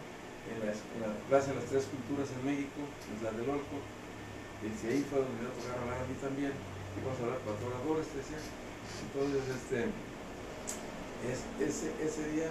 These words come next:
fue cuando se hizo la matazón de estudiantes y in-, intervino el ejército, la, la,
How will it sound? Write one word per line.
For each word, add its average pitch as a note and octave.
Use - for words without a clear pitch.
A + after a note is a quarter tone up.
fue -
cuando C3+
se C3
hizo C3
la A#2
matazón A#2
de A#2+
estudiantes A2+
y G#2+
in-, A#2
intervino A#2+
el G#2+
ejército, A2+
la, A2
la, -